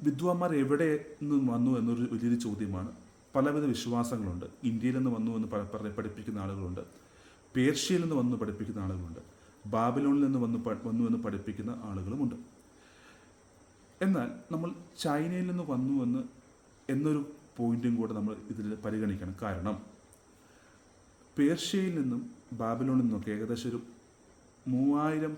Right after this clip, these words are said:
കിലോമീറ്ററിനകത്ത്, ആയിരത്തഞ്ഞൂറ് ആണ് പേർഷ്യ, ഏകദേശം ഒരു മൂവായിരം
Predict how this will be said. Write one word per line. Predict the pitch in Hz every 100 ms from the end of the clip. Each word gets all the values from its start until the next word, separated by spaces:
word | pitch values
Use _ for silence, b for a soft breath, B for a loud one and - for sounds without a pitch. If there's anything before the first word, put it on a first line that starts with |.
| -
കിലോമീറ്ററിനകത്ത്, | 117 120 127 123 131 117 98 95
ആയിരത്തഞ്ഞൂറ് | 104 127 127 139 139 135
ആണ് | 156 139
പേർഷ്യ, | 117 110 - 120 - B B B B B - 135
ഏകദേശം | 156 165 185
ഒരു |
മൂവായിരം | 156 156 170